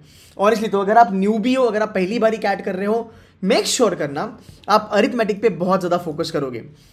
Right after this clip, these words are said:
अरिथमेटिक के अगर आपने छः क्वेश्चन भी कर लिए out of बाईस, आप नाइंटी परसेंटाइल प्लस प्लस हो, there is no doubt about it।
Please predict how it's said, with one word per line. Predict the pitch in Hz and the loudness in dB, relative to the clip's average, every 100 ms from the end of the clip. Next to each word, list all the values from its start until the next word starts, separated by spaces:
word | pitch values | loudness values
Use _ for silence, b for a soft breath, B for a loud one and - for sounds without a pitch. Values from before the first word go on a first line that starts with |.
| b | b
अरिथमेटिक | 185 277 302 277 - | 4 4 2 -2 0
के | 262 | 0
अगर | 220 233 | 2 0
आपने | 220 | 0
छः | 233 - 220 | -6 4 4
क्वेश्चन | 226 214 214 | 4 -2 0
भी | 196 | -2
कर | 190 170 | 0 2
लिए | 180 202 226 B B | 2 0 -4 B B
out | 165 170 | 2 4
of | 220 | 2
बाईस, | 165 151 151 247 349 - B B | 2 2 2 2 0 -2 B B
आप | 185 190 | 0 2
नाइंटी | 185 175 214 | 0 -2 -2
परसेंटाइल | 190 202 196 | -4 -4 -4
प्लस | 190 180 160 | -2 -4 -4
प्लस | 185 196 | -6 0
हो, | 233 | 0
there | 175 175 | 2 0
is | 165 | 0
no | 165 | -2
doubt | 147 135 | -2 -4
about | 131 117 | -8 -8
it। | 98 | -10